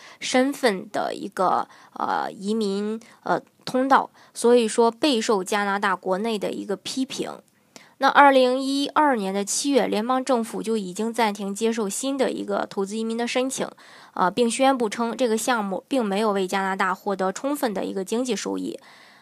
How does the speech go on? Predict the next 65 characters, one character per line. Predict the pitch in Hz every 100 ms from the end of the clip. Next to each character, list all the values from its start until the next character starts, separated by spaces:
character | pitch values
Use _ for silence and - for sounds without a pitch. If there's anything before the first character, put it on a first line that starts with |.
| _
那 | 269 269
加 | 294
拿 | 285
大 | 285
的 | 269 240
联 | 220 247
邦 | 269
政 | 269 240
府 | 220 196
在 | 196 220 202
其 | -
制 | 214 - 233
定 | 240 214
的 | 185
二 | 185 214
零 | 208 214
一 | 240
四 | 240 254 226
年 | 190 190
的， | 196 190 185 - _ -
呃， | 185 190
预 | 220
算 | 240 - 220
案 | - 226
中 | 233 240
就 | 202
宣 | - 226 262
布 | 247
了 | - - - - -
停 | - 202 240
止 | 269 196 -
从 | - 202 -
一 | 240 240
九 | 196
八 | 208 208
六 | 233 208
年 | 185 196
开 | 226
始 | 214 190
执 | - 196
行 | 202 190
的 | 196 185
投 | - 190 185
资 | 196
移 | 202
民 | 202 214
项 | 240 202
目。 | - - - - - _ _ _
政 | 370 320
府 | 277 220 196
对 | 269 254
取 | - 202
消 | 220 240
的 | 208
原 | 185 185 226
因 | 277 240
呢， | 185 - _ -
当 | 240
时 | 233 233
也 | 202
做 | 226 240
出 | -
了 | 226
解 | 226 - -
释， | - 220 -